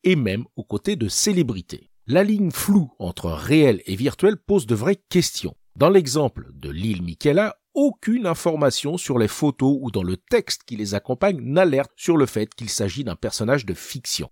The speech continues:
Seule la bio du compte précise « Nineteen-year-old robot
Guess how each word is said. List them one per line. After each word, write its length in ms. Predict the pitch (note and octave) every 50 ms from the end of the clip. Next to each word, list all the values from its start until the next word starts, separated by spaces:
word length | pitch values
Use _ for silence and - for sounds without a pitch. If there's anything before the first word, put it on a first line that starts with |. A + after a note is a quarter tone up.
| _ _ _
Seule 400 | - - - - A3 B3 A#3 G3+
la 100 | F#3+ E3+
bio 220 | C#3+ C#3+ F#3+ G#3
du 140 | F3+ F3+ E3+
compte 220 | - D3 E3 F3 E3+
précise « 580 | - - B2+ - - - C#3+ D3+ F3 F3+ G3 - _ _ _
Nineteen-year-old 1300 | - G2+ B2+ E3+ G#3 G#3+ F#3 - G3 E3 E3 D#3+ D#3+ D#3+ D3 - - - - C#3 C3+ C#3 D3+ D#3 C#3 - -
robot 480 | A2 A#2+ C#3 D3+ D3 B2 C3 C3+ C#3